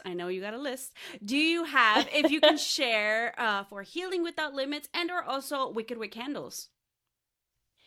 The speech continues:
Speaker 2: Yeah, um, I think, like,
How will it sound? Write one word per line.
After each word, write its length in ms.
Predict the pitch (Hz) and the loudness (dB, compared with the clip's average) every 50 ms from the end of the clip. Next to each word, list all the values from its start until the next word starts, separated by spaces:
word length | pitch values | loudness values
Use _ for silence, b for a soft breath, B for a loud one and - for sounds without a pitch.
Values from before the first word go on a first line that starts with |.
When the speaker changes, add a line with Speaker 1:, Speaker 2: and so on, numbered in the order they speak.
| b b b b b b _ | b b b b b b _
Speaker 2:
Yeah, 640 | - 208 202 202 214 226 233 214 208 208 208 202 202 - - _ - | -2 0 2 2 4 4 4 4 4 4 2 2 0 -2 -6 _ -2
um, 540 | - 185 196 196 196 190 190 185 185 185 - - _ - | 2 4 4 6 6 6 6 4 2 0 -4 -8 _ 0
I 100 | 208 247 | 2 2
think, 460 | 240 - - 226 220 240 269 269 - - | 2 2 2 2 2 2 2 -2 0 2
like, 260 | 370 339 330 320 | 4 4 4 2